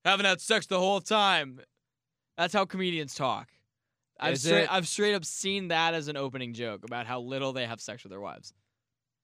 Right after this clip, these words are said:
Speaker 2: That's not cool.
Speaker 1: And then How I Met Your
Speaker 2: Like,
Speaker 1: Mother.
Speaker 2: cool. Like, I don't, I don't care.
Speaker 1: Oh,
Speaker 2: Well,
Speaker 1: whatever.
Speaker 2: and I, no, no, no. I'm just saying, like, I don't wanna know how often or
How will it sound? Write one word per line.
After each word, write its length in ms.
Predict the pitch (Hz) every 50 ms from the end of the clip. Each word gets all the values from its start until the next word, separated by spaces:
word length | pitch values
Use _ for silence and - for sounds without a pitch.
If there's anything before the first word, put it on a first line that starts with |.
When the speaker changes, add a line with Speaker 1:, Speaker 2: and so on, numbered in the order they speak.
| _ _ _ _ _ _ _ _ _ _ _ _ _ _ _ _
Speaker 2:
That's 180 | - 131 - 170
not 220 | 180 165 151 117 - _ _ _ _ _ _ _ _ _ _ _ _ _ _ _ _ _ _ _ _ _
cool. 340 | - 143 156 175 104 - _ _ _ _ _ _
Speaker 1:
And 120 | 135 131 139
then 180 | 147 147 147
How 180 | 135 120 151 160
I 80 | 165
Met 180 | 160 151 131 -
Your 80 | 143 135
Speaker 2:
Like, 180 | 143 147 131
Speaker 1:
Mother. 200 | 127 131 131 135 -
Speaker 2:
cool. 360 | - 156 156 165 147 110 95 92
Like, 180 | 95 98 -
I 60 | 98
don't, 160 | 101 113 107 - _
I 60 | 101
don't 200 | 104 104 - - 113
care. 300 | - 107 101 95 90 - _ _ _ _ -
Speaker 1:
Oh, 200 | 135 123 120 113
Speaker 2:
Well, 180 | 131 143 143
Speaker 1:
whatever. 180 | 156 170 143 110
Speaker 2:
and 180 | 156 160 180 185
I, 80 | 175 156
no, 180 | 165 190 190 180
no, 200 | 151 165 160 147
no. 180 | 147 151 139 123
I'm 160 | 110 139 170
just 140 | 160 147 -
saying, 160 | 175 156 135
like, 160 | 120 113 110 -
I 120 | - 156
don't 120 | 175 175 131
wanna 160 | 143 139 131
know 200 | 123 123 120 117
how 180 | 120 127 127 -
often 380 | - 123 120 120 - 135 120 113
or 180 | 107 104 101